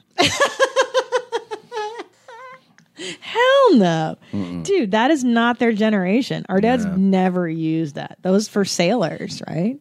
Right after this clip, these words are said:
Speaker 2: Well, they're just like, you know, "I don't have aids. Why would I wear one?"
Speaker 1: <laughs>
Speaker 2: Yeah.
Speaker 1: Dude, I don't think my dad's ever. No way.
Speaker 2: Mm-mm.
Speaker 1: No
Speaker 2: Mm-mm.
Speaker 1: way. The, the thought of it is preposterous to them.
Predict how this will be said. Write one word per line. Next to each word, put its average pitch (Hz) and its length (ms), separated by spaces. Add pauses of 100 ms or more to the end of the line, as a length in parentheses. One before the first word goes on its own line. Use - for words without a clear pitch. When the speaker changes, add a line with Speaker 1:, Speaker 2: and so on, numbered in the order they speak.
(140)
Speaker 2:
Well, 135 160
they're 131 160
just 127 180
like, 110 340 (120)
you 104 160
know, 87 320 (680)
"I 95 60
don't 107 140
have 98 160
aids. 101 380
Why 90 120
would 90 140
I 87 40
wear 87 200
one?" 87 180
Speaker 1:
<laughs> - 180
Speaker 2:
Yeah. - 140 (2000)
Speaker 1:
Dude, 190 140
I 220 80
don't 247 100
think 277 120
my 214 100
dad's 170 260
ever. 160 580 (800)
No 226 320
way. 170 800
Speaker 2:
Mm-mm. 87 400 (540)
Speaker 1:
No 254 220
Speaker 2:
Mm-mm. 311 160
Speaker 1:
way. 370 600 (160)
The, 214 100
the 220 200
thought 233 320
of 220 140
it 190 80
is 180 140
preposterous 185 800
to 151 120
them. 131 240